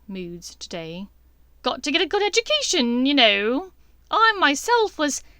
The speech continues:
head girl my year. Fifteen O W Ls, if you can believe it!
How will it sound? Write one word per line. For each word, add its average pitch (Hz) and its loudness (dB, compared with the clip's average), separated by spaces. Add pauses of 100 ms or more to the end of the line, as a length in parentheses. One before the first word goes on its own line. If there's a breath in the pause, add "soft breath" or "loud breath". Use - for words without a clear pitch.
head 427 2
girl 269 4
my 233 2
year. 220 0 (480)
Fifteen 440 -2
O 480 2
W 254 0 (280)
Ls, 294 -2
if 294 -6
you 453 -2
can 554 -2
believe 622 -2
it! - -10